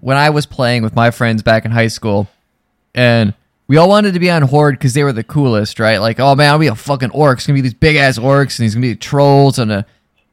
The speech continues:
and that was a big selling point. Um, but if a lot of those people left and all your, your player base now is, like, furries and people stuck on the internet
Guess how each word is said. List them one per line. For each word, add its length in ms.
and 420
that 220
was 160
a 60
big 200
selling 360
point. 400
Um, 480
but 160
if 100
a 60
lot 180
of 80
those 180
people 380
left 480
and 180
all 240
your, 300
your 260
player 300
base 320
now 320
is, 260
like, 460
furries 600
and 100
people 460
stuck 500
on 140
the 120
internet 520